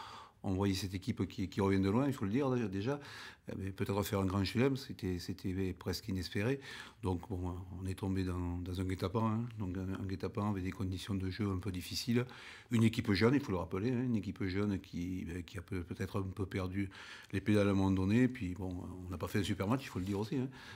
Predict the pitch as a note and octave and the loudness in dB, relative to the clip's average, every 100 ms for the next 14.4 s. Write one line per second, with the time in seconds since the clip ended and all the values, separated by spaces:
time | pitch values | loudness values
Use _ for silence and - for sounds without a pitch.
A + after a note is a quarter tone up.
0 | - F#2+ F#2 F#2 G2+ F#2+ F#2+ G2 F#2+ F#2+ | -6 0 0 2 2 2 2 2 2 2
1 | G2 F#2+ G2 G#2 - G2+ - G2+ F#2+ F#2+ | 2 2 4 2 4 0 4 6 6 4
2 | F2+ A2 G2 C#3+ C3+ C#3+ C3 - - - | 2 0 2 4 4 2 -6 -14 -18 -16
3 | - - - - - F#2 F2 F#2 F#2+ F#2 | -18 -18 -20 -18 -8 -6 -2 0 0 0
4 | F2 G2+ F#2+ F#2+ A2+ A#2+ A#2 - - - | -2 0 -2 4 6 8 6 0 -12 -14
5 | - - F#2 F2+ F#2+ F#2 F#2+ F#2+ F#2+ F#2 | -14 -4 -2 -2 -2 -2 -2 -2 -4 -4
6 | G#2+ G#2 F#2+ F#2+ G2 F#2 F2+ F#2 F2 - | -2 0 0 2 2 2 -4 -4 -4 0
7 | A2+ A2+ F#2+ F#2 G2+ G2 F#2+ F#2 F2+ F#2 | 2 2 -2 -6 -4 -2 -4 -4 -4 -2
8 | F#2+ F2 F#2 A#2 B2+ - - - G2 F#2 | -4 -2 0 0 0 -6 -12 -8 -4 0
9 | G2+ G2+ G2 F#2 G2 F#2+ G2+ G#2 G2+ - | 2 2 2 0 -2 -2 0 0 0 4
10 | G2+ - G2 G2 F#2+ F#2 G2 F#2+ G2+ - | 2 2 -2 -2 -4 -4 -4 -2 -2 4
11 | G#2+ G2 G2 F#2+ A2 G#2 G#2+ G#2+ G#2+ G2 | 4 6 2 6 6 8 4 4 4 2
12 | G2 F#2+ - F#2+ F2 F2+ G#2 G2+ - G2+ | 0 -4 -6 -6 -4 -4 -4 -6 -4 0
13 | G2 G2 G2+ - G#2 - F#2+ F#2 G2 F#2+ | 2 2 0 -2 -4 -4 -6 -6 -6 -4
14 | F#2+ F2+ G#2+ | -4 0 0